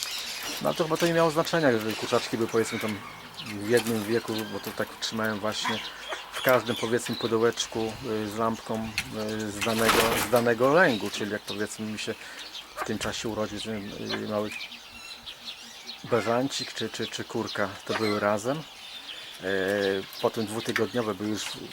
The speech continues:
przełożone do innego pudełeczka, oczywiście również pod żarówką. Młode, które, bo co tydzień wkładałem jajka do inkubatora, więc, e, co tydzień miałem te lęgi. Czyli były wszystko oddzielane, a mimo to gdzieś te kurczaczki właśnie tyminka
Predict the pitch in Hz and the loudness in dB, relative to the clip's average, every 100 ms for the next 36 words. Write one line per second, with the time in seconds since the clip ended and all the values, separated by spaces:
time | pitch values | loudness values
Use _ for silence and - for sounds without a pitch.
0 | 117 92 - 127 104 104 120 104 92 101 | -12 -10 -4 0 0 2 2 2 0 -2
1 | 104 113 123 - 123 123 127 - 120 107 | 0 -2 -2 -2 0 2 0 -4 -8 -8
2 | - 107 104 - 107 - 107 113 - 139 | -6 -6 -8 -8 -8 -6 -6 -6 -4 -6
3 | 135 - - - - - 117 131 110 95 | -6 -14 -16 -14 -12 -4 0 4 4 2
4 | - 104 98 98 110 120 107 101 - - | -2 -2 -4 -6 -8 -6 -6 -6 -6 -6
5 | 101 104 101 104 113 - 143 113 107 107 | -4 -4 -6 -8 -12 -12 -10 -6 -6 -4
6 | 101 104 104 101 123 113 98 98 - - | -6 -6 -6 -6 -4 -4 -4 -6 -10 -12
7 | - - - - - - - - 135 101 | -14 -14 -14 -12 -12 -12 -12 -12 -8 -4
8 | 113 117 107 110 107 104 110 107 98 98 | -2 -2 -2 0 0 -2 0 2 0 -2
9 | 147 151 - - - 127 117 127 123 156 | -4 -6 -6 -6 -4 -2 0 0 0 -2
10 | - 127 117 123 113 117 135 135 - 113 | -4 -2 -2 0 2 2 2 0 -2 -2
11 | 123 123 120 - 110 107 101 98 - 98 | -2 -2 -2 -4 -4 -4 -6 -8 -10 -10
12 | 113 - 104 - - 107 - - - - | -10 -4 -4 -4 -8 -10 -10 -14 -16 -16
13 | - - - 110 107 - 107 107 101 104 | -16 -14 -8 -4 -2 -4 -4 -4 -4 -4
14 | - 101 | -4 -4